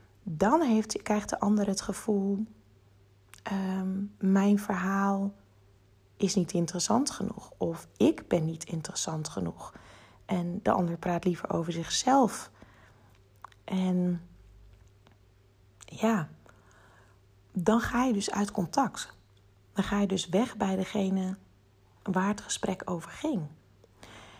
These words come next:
En dit is iets waar ik, ehm, steeds bewuster van ben geworden afgelopen jaren.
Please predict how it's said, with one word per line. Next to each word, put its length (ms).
En 400
dit 340
is 280
iets 580
waar 360
ik, 300
ehm, 560
steeds 580
bewuster 480
van 220
ben 180
geworden 420
afgelopen 880
jaren. 720